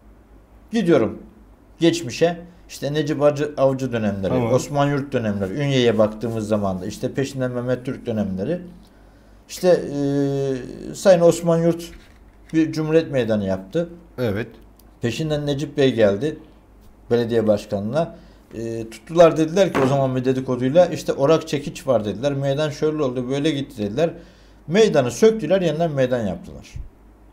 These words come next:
Speaker 1: E, doğal olarak peşinden Mehmet Türk geldi, meydanı söktü, bir meydan daha yaptı. E, doğal olarak peşinden Ahmet Arpacıoğlu geldi, meydanı söktü, bir meydan daha yaptı.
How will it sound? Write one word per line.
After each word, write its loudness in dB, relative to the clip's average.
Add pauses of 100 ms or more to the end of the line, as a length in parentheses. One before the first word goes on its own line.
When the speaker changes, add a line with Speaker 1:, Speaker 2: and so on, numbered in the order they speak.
(440)
Speaker 1:
E, -4
doğal 8
olarak 4
peşinden 0
Mehmet 0
Türk -4
geldi, 2
meydanı 4
söktü, -2
bir -4
meydan 2
daha 4
yaptı. -2 (680)
E, -2
doğal 8
olarak 6
peşinden 2
Ahmet 4
Arpacıoğlu 4
geldi, 6 (260)
meydanı 4
söktü, -2
bir -2
meydan 2
daha 6
yaptı. 4